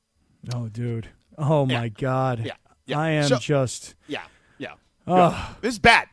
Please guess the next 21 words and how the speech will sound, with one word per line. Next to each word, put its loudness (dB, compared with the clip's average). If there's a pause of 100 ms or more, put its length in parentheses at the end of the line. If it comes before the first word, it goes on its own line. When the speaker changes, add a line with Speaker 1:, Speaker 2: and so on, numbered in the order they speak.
(300)
Speaker 1:
It 2
Speaker 2:
Now, 10
Speaker 1:
is 0
Speaker 2:
that, 0
now, 2
Speaker 1:
really 6
Speaker 2:
let, 0
let 4
me 2
Speaker 1:
bad. -2
Speaker 2:
just 0
ex-, -2
let -2
me 0
just -4
explain -4
to -8
you -6
what 2
I 2
know. -8